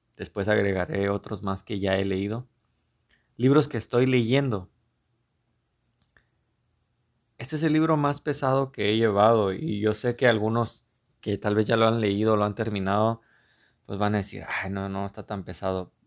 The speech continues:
Bueno, eh, personalmente se me ha hecho muy pesado, perdónenme por ser,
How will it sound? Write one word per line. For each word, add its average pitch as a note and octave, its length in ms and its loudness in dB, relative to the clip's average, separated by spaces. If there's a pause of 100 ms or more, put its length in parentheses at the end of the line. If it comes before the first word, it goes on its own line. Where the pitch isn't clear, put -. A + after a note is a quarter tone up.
Bueno, G2 400 -2 (1300)
eh, F2 440 -10 (560)
personalmente G2 840 -2
se - 120 -12
me F#2 100 -6
ha - 20 -6
hecho F2+ 180 -12
muy F#2+ 220 -6
pesado, F#2+ 560 -4
perdónenme G2+ 480 -10
por - 240 -16
ser, F#2+ 320 -10